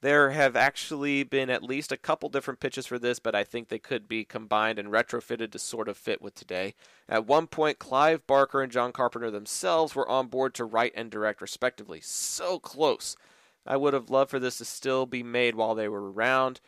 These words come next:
and with Doug Bradley back as Pinhead. Number three, Alien Awakening. I was split on whether to include Blomkamp's Alien Five or this last installment of the Alien prequels.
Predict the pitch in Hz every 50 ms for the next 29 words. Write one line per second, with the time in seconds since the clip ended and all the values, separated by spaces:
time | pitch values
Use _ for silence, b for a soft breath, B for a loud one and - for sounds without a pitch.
0 | b b b b b - 113 131 131 139 135 120 123 120 - _ - 131 123 120
1 | 120 113 - 110 110 107 107 110 107 101 - 95 92 92 - - - 87 92 92
2 | 95 90 - - - - 98 101 92 104 95 78 65 52 - - _ _ _ b
3 | b b b b b b b b b b - _ _ _ 117 127 135 135 135 135
4 | 131 131 131 131 131 - - 117 - - - 139 160 175 170 151 156 196 220 -
5 | - - 127 156 180 196 202 196 196 190 185 175 151 143 160 175 202 - - 185
6 | 170 143 127 110 101 98 - _ - - 165 175 175 160 - - - 156 165 170
7 | 165 160 151 143 151 151 151 131 143 131 127 117 110 - - 143 147 151 147 123
8 | 110 131 131 135 131 123 - - 117 113 113 107 - - - - 117 120 117 120
9 | 117 110 104 107 - - - 143 151 147 147 143 143 139 135 b b b b b
10 | b b - 147 147 135 135 123 - 123 127 123 127 - - 123 117 - - 117
11 | 113 113 110 113 110 - 107 110 107 110 107 104 104 101 98 92 90 90 - -
12 | 156 170 165 - - 80 57 - -